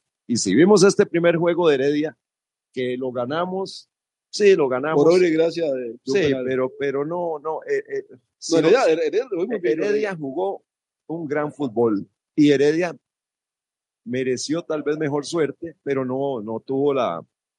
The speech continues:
Speaker 1: claridad con, eh, para enfocarla, para invocarla. Entonces, tenemos muy poco tiempo. De aquí a noviembre es muy poco. Para amalgamar unos veinticinco, treinta jugadores, hacer un equipo competitivo,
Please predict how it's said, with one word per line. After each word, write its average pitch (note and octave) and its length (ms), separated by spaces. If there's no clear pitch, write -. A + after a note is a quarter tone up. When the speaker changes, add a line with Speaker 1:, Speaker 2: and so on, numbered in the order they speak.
Speaker 1:
claridad B2 460
con, C#3 220
eh, F#2+ 220
para G#2 200
enfocarla, A#2+ 560
para G2 160
invocarla. G#2 560
Entonces, C#3+ 680
tenemos D3+ 640
muy E3 220
poco D#3 500
tiempo. D#3 640
De C#3 100
aquí C3 200
a C#3+ 60
noviembre D#3 460
es D#3 40
muy D#3 140
poco. D3+ 480
Para C3 200
amalgamar C#3 540
unos F3+ 260
veinticinco, D#3+ 720
treinta D#3+ 380
jugadores, D3 680
hacer B2 400
un G3 120
equipo D#3+ 460
competitivo, D#3+ 960